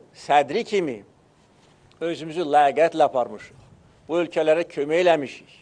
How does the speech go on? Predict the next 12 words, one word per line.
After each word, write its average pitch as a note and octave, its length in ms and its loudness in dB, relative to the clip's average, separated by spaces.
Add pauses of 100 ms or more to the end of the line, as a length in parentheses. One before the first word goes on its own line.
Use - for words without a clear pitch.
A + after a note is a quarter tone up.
(580)
Həm E3 260 0
maliyyə E3 380 4
yardım C#3+ 400 4
eləmişik, A2+ 500 -10
humanitar D#3 540 0
yardım D#3+ 400 0
eləmişik. C3 500 -6 (640)
covid-lə F3 520 0
bağlı E3 360 4
otuzdan E3 640 -2
çox F3+ 280 -6
ölkəyə E3 680 0